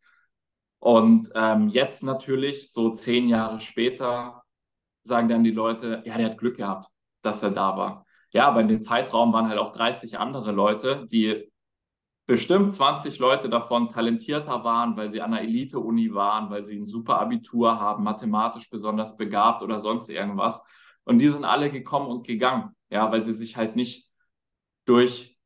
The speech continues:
diese Komfortzone, ist ja immer so ein Begriff, der gerne genannt wird, aber schon auch in den gewissen Schmerzbereich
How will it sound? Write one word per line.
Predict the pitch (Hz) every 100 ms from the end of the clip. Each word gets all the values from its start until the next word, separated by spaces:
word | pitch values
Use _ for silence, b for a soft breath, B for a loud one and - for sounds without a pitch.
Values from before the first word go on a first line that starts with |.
| _
diese | 127 117 117 123 117 113 113 113 _ _ _ _ _
Komfortzone, | - 120 113 123 135 - 131 131 123
ist | 123
ja | 113
immer | 120 120
so | 123
ein |
Begriff, | 113 - 127 -
der | 120
gerne | 117 117 120 117
genannt | 113 110 117 -
wird, | 120 120 -
aber | 113 113
schon | - 135
auch | 123 113
in | -
den | 120
gewissen | 113 110 117 120
Schmerzbereich | 113 113 120 131 - 101 101 101 98